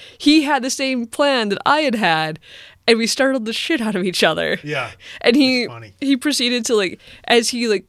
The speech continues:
Speaker 1: caught me, like, like, ca-, I caught him caught, catching me, and it startled him, and he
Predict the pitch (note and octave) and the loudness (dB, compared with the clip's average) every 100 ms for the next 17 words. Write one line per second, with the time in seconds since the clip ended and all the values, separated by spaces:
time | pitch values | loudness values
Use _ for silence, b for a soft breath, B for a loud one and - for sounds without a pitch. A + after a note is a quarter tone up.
0 | - A#3+ A3+ - A#3 A3 G#3 F#3+ _ _ | -12 -4 -2 2 2 2 -2 -6 _ _
1 | _ _ A3+ A3+ - F#3 - A3+ - B3 | _ _ 0 0 0 -4 -2 0 2 0
2 | C#4+ B3+ A3+ B3 A#3 G#3 F3+ - - - | 0 -2 0 0 2 0 0 -10 -8 -6
3 | - F3+ G#3 A#3+ F3+ E3+ B B B B | -4 -2 2 2 0 -6 B B B B
4 | B - G#3+ G3 F#3 F3 E3 _ _ _ | B 0 2 4 2 0 -4 _ _ _
5 | _ G#3 - - D#4+ E4 B3+ A3 G3+ G#3+ | _ -4 -2 0 0 0 0 0 0 0
6 | A3 G#3+ G3 | 0 0 -4